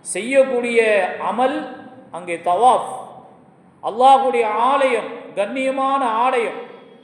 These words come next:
அந்த இடத்தில் தன்னுடைய ஆடையை மிதித்ததின் காரணமாக அவரை அடிக்குகிறார். பல்லும் மூக்கும் உடைந்து விடுகின்றது அடித்த அடியில்.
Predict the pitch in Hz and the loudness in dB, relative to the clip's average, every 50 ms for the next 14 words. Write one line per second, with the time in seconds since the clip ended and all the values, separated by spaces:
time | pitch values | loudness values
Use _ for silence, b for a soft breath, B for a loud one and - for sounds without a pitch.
0 | - - - - _ _ _ _ - 139 190 220 240 247 240 240 247 277 277 - | -20 -20 -20 -20 _ _ _ _ -12 -10 -10 -4 -2 -2 -2 0 0 0 0 0
1 | - 294 294 285 277 - 269 262 269 247 247 247 233 226 220 214 202 185 170 - | -2 -6 -10 -10 -4 -4 -4 -4 -4 -6 -8 -4 -4 -4 -2 -2 -4 -4 -6 -6
2 | - 185 214 254 277 294 294 285 277 269 262 240 233 240 294 302 - - 277 269 | -6 -2 0 0 2 2 0 0 -2 -4 -6 -6 -6 -6 -6 -8 -8 -10 -10 -10
3 | 269 247 240 226 220 214 208 208 202 196 190 185 185 185 196 247 214 190 185 175 | -10 -10 -8 -6 -4 -4 -4 -4 -6 -8 -8 -6 -6 -4 -4 -4 -4 -4 -4 -4
4 | 160 160 185 196 185 180 151 156 143 135 110 95 - - - - - - _ _ | -6 -8 -8 -12 -12 -12 -10 -8 -8 -8 -10 -12 -16 -20 -20 -20 -20 -20 _ _
5 | _ _ _ _ _ _ _ _ _ _ _ _ _ _ _ _ _ _ _ _ | _ _ _ _ _ _ _ _ _ _ _ _ _ _ _ _ _ _ _ _
6 | _ _ _ _ _ - _ - 175 170 196 233 247 254 254 269 277 262 214 202 | _ _ _ _ _ -20 _ -2 0 0 0 0 2 2 2 2 2 -2 -4 0
7 | 208 233 233 - - 226 240 277 277 240 - - - - 170 185 202 214 214 202 | 0 0 0 0 -4 -6 -6 -6 -8 -12 -16 -18 -16 -8 -6 -2 -2 -2 -2 -2
8 | 196 180 170 170 165 156 147 143 131 123 - 160 185 190 165 - 165 156 151 160 | -4 -6 -6 -6 -6 -6 -6 -6 -6 -4 -4 -6 -6 -6 -4 -2 -2 -2 -2 -4
9 | 151 131 110 | -6 -8 -10